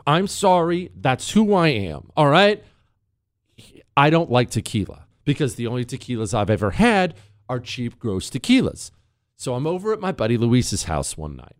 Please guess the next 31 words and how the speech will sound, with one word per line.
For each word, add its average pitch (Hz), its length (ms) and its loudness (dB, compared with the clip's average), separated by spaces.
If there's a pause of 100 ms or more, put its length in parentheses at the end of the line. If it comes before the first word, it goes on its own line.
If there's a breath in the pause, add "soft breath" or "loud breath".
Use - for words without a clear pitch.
(160)
and 139 400 0 (1300)
we 139 100 6
were 139 60 6
watching, 127 360 2
uh, 107 200 2
we, 123 180 4
we 127 180 4
had 113 240 -2
g-, 147 200 -6
got 131 160 2
a 110 40 0
pay-per-view 113 460 0
boxing 98 500 -2
fight, 92 320 -2
and 104 100 -6
we 113 100 -4
were 117 60 -4
sitting 123 180 -10
there 110 100 -2
watching 107 300 -2
the 113 60 -4
fights, 82 380 -6 (680)
and 117 380 0
he 143 100 -4
says, 139 240 -4
"Hey, 190 260 2
you 165 200 -2
gotta 170 180 2
try 147 240 -2
this 110 180 -6
tequila." 269 500 -6